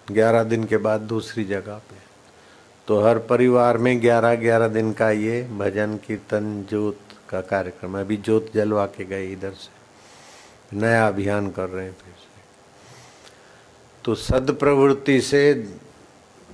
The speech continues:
सद वातावरण फैलता है और सत वातावरण से सत का संग आसान होता है। सत एक परमात्मा है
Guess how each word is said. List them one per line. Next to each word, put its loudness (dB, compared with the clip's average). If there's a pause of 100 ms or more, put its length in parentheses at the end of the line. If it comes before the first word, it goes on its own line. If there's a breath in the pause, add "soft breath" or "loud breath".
(140)
सद 0
वातावरण 0 (420)
फैलता -8
है -18
और -16
सत -4
वातावरण 0
से -2
सत -4 (120)
का 2
संग -2 (160)
आसान -2
होता -14
है। -18 (460 loud breath)
सत 0
एक 0
परमात्मा -4
है -14